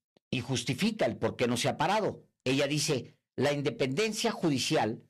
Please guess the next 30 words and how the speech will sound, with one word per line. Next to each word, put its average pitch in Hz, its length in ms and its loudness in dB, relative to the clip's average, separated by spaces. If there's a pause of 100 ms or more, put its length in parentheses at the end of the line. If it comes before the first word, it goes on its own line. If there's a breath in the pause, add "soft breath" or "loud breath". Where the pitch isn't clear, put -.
(360)
no 156 280 2
es 180 240 0
un 160 160 0
privilegio 165 560 2
de 135 80 4
los 110 180 -2
jueces, 185 500 0 (200 soft breath)
es 156 260 0
el 175 140 0
principio 165 600 0
que 143 100 -2
garantiza 120 640 0
una 147 300 2
endeudada 127 600 4
impartición 120 720 0
de 131 100 0
justicia 156 560 -2
para 123 160 0
hacer 123 240 -2
efectiva 127 460 -2
las 117 120 2
libertades 123 760 0 (260 loud breath)
y 113 120 0
la 113 100 4
igualdad 107 460 2
de 123 140 0
las 143 320 0
y 113 100 0
los 113 180 4
mexicanos. 123 600 -2